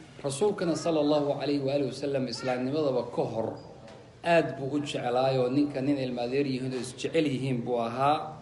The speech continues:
Sanado badan baa sidaas iyadaa ku socday. Kadib waxaa Alla qadaray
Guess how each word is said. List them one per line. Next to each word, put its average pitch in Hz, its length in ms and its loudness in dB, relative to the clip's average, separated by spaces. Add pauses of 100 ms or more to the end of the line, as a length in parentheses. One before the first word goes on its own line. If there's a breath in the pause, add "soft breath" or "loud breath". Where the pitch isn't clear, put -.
(440 loud breath)
Sanado 156 500 2
badan 165 260 4
baa 143 160 4
sidaas 139 460 0
iyadaa 135 340 0
ku 151 100 -6
socday. 143 600 -2 (640 loud breath)
Kadib 165 320 0
waxaa 147 320 2
Alla 156 240 2
qadaray 131 640 2